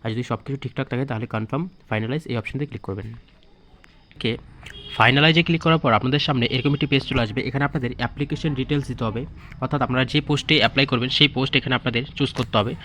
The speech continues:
তো একটু নিচের দিকে চলে আসবেন, একটু নিচের দিকে আসলে দেখতে পাবেন এখানে লেখা আছে পোস্ট নেম, অর্থাৎ আপনাদেরকে এখানে আপনার পোস্টের নেমটি সিলেক্ট করে নিতে হবে।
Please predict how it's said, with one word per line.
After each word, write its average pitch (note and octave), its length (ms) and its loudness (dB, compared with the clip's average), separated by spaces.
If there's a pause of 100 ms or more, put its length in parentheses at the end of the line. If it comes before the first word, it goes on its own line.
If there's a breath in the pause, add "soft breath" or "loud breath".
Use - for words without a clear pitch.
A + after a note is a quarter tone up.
(220 loud breath)
তো C#3+ 60 2
একটু - 120 0
নিচের C3+ 200 2
দিকে D3 160 4
চলে C#3 180 4
আসবেন, C3+ 320 2 (2500 loud breath)
একটু D#3+ 140 0
নিচের D3 260 2
দিকে D3+ 140 -2
আসলে D3+ 180 0
দেখতে C#3 220 0
পাবেন A#2+ 240 2 (400 loud breath)
এখানে C3 340 2
লেখা C3+ 240 0
আছে B2+ 260 -2 (500)
পোস্ট D3+ 300 -2
নেম, B2 200 -2 (140)
অর্থাৎ A#2+ 260 -4
আপনাদেরকে C3 400 -2
এখানে B2 220 -2 (140)
আপনার C3+ 240 -4
পোস্টের B2+ 360 -4
নেমটি A#2+ 240 -2
সিলেক্ট - 260 -4
করে B2 100 2
নিতে G#2+ 180 0
হবে। G#2 180 0